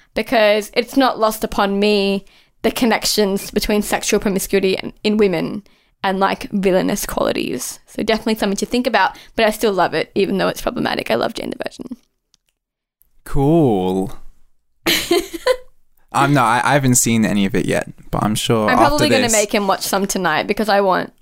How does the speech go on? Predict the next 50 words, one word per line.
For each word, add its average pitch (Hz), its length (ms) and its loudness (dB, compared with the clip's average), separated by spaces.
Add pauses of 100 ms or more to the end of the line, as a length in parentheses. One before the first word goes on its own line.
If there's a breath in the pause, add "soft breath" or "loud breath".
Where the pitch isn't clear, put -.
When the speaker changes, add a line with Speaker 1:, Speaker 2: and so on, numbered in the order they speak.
(120)
Speaker 1:
to - 80 -4
goss - 320 -2
with 214 100 -2
Mitch - 240 -8
about - 300 -6
it. - 180 -10 (120)
Speaker 2:
There - 200 2
we 87 120 -2
go. - 200 0
Well, 110 100 2
ne-, 123 180 2
next - 280 0
week 101 160 0
I 92 100 0
can 98 140 0
give 95 140 0
my 90 160 0
review. - 520 -2
Speaker 1:
<laughs> - 60 -18 (640)
Um, 233 600 0 (960)
so 294 100 4
I 277 100 4
guess 381 200 0
we 480 80 4
can 523 120 2
just 523 200 2
jump 269 420 0
straight - 380 2
into 233 340 0
our 220 180 4
topic 262 280 0
today 226 200 2
'cause 254 160 -2
we 302 60 4
don't 370 100 2
really 392 200 0
have 277 200 2
too 262 120 0
much - 160 0
follow-up 214 320 2
from 202 120 -4
last 190 260 2
week 202 160 0
since 196 180 -6
it - 40 -6
was - 140 -10
a - 60 -10
Q 190 220 -2
and 180 120 0
A. 170 240 -2